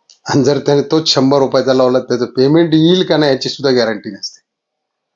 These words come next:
बसला चुकून तर पन्नास लाख कुठला बुक्केवाला देणार आहे?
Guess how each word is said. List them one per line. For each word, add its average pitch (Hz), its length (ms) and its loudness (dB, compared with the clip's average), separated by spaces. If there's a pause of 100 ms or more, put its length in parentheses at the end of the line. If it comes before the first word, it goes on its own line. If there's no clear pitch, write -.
(840)
बसला 127 440 -4
चुकून 120 480 -2
तर 104 80 -2 (1000)
पन्नास 156 300 0
लाख 170 80 -6
कुठला 160 340 -6
बुक्केवाला 120 440 -4
देणार 95 280 -12
आहे? - 140 -20